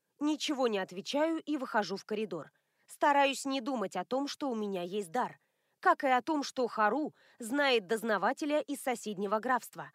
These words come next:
Как и о том, откуда Хару вообще может знать дознавателя из соседнего графства. Как и о том, что вполне возможно, Хару может чувствовать дар колдунов и заклинателей. Как и о том, что если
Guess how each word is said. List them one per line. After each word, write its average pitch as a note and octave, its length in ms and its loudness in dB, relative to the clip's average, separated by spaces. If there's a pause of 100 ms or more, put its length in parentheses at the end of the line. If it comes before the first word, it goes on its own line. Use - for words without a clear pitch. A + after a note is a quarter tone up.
(400)
Как D#4 280 4
и - 20 4
о A3+ 160 8
том, C4+ 300 2
откуда A3 520 0
Хару G3+ 480 0 (220)
вообще C#4 520 0
может G3 340 -4
знать G#3+ 260 -2
дознавателя G#3+ 720 0
из D4 180 -6
соседнего G#3 580 -2
графства. A3 500 -2 (520)
Как D4 300 4
и B3 40 4
о A#3 140 6
том, D#4 300 0
что C#4 240 -2
вполне C#4 460 4
возможно, A3 640 0 (220)
Хару D4+ 420 4
может A#3 340 0
чувствовать A#3 580 -2
дар A#3+ 280 4
колдунов G#3 600 -2
и A3 40 -4
заклинателей. G#3+ 840 -6 (520)
Как D4+ 280 2
и B3+ 60 2
о A3 140 4
том, G3 240 0
что A#3 200 -4
если G#3+ 460 0